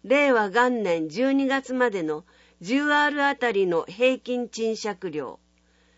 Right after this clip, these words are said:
なお、農地法の改正により、標準小作料は廃止となっています。今日終わり。五月の申請締め切り日は四月二十日月曜です。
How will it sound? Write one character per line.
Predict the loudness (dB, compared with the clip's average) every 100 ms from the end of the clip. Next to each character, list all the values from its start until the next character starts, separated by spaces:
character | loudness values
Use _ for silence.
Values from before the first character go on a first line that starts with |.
| _
な | 2 4 4
お、 | 0 0
農 | 6 6
地 | 4 -4
法 | -2 0
の | 2 0
改 | 0 -2
正 | 0 2 2
に | 2 2
よ | 2
り、 | 2 -4 -12 _ _
標 | -2 0 0
準 | -2 -6
小 | -4 -4
作 | -4 -6 -2
料 | 0 2 2
は | 0
廃 | 0 -2 -2
止 | -2
と | 0 2
な | 0
っ |
て | -2 -6
い | -6
ま | -6 -8
す。 | -14 _ _ _ _ _ _ _ _ _
今 | 0
日 |
終 | 2 2 2 0 0
わ | -2
り。 | -6 -8 _ _ _ _ _ _ _ _ _ _ _ _ -14
五 | -2 0
月 | 2 0 0
の | 0 0
申 | -2 -2 -2
請 | 0 2 2
締 | 0 0
め | 0
切 | -2 -4
り | -4
日 | -2 -4
は | -6 -12 _ _ -12
四 | -4
月 | 0 0 0 -4
二 | -4
十 | -12 -6
日 | -2 0
月 | 0 -4 -4 2
曜 | 4 4
で | 0
す。 | -14 -20